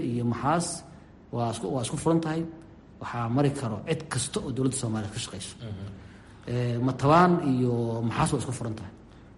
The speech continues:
Speaker 1: Buulo Burdo iyo Maxaas waa isku furan tahay dhinaca bariga. Laakiin dhinaca kale waxaan rabaa inaan baaq u diro, aan ka faa'iidaysto siyaasiyiinta dhinac kasta ka soo jeeda oo reer Hirshabeelle, eh,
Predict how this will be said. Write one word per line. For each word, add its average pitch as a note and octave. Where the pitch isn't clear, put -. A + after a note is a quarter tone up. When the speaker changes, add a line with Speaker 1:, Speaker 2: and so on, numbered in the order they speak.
Speaker 1:
Buulo D#3+
Burdo F3+
iyo C3
Maxaas A#2
waa C3
isku B2
furan A2
tahay -
dhinaca A2+
bariga. A2
Laakiin B2+
dhinaca F3+
kale C3
waxaan B2+
rabaa A#2+
inaan A2+
baaq D3
u -
diro, G#2+
aan G#2+
ka C3+
faa'iidaysto G2+
siyaasiyiinta C3
dhinac E3+
kasta -
ka -
soo A2+
jeeda G2
oo G#2
reer B2+
Hirshabeelle, C3
eh, G#2+